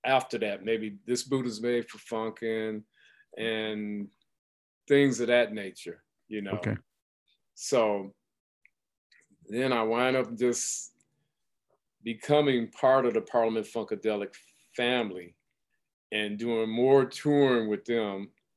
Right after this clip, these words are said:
Speaker 1: And when I was home off tour, I would be in the studio still, uh, doing session work with everybody in Detroit,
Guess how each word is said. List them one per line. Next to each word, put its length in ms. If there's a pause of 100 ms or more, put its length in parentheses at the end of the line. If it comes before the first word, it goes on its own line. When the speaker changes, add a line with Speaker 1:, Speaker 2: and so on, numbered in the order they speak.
(160)
Speaker 1:
And 380
when 140
I 80
was 180
home 420
off 260
tour, 280
I 100
would 180
be 120
in 100
the 40
studio 640
still, 580 (120)
uh, 340 (520)
doing 260
session 520
work 280 (160)
with 160
everybody 580
in 60
Detroit, 560